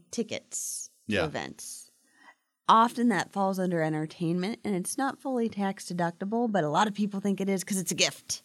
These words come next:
Speaker 2: Okay. Now, to that end, I do that, that, that dovetails so beautifully into my next stupid story.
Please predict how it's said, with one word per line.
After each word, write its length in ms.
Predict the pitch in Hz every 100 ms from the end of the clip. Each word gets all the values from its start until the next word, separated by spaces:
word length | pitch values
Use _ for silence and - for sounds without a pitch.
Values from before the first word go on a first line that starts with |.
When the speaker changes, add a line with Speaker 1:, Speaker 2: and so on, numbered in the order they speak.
| -
Speaker 2:
Okay. 340 | 104 104 98 104 - - - - - - -
Now, 140 | 110
to 180 | 101 -
that 180 | 147 139
end, 380 | 131 101 101 104 -
I 100 | 101
do 200 | 101 104
that, 280 | 98 101 101
that, 200 | 107 101 98 -
that 260 | 104 98 98
dovetails 500 | 135 156 147 117 113
so 200 | - 151
beautifully 420 | 127 131 123 113
into 140 | 98 92
my 120 | 92
next 260 | 101 104 -
stupid 360 | 95 82 78
story. 460 | - 87 78 67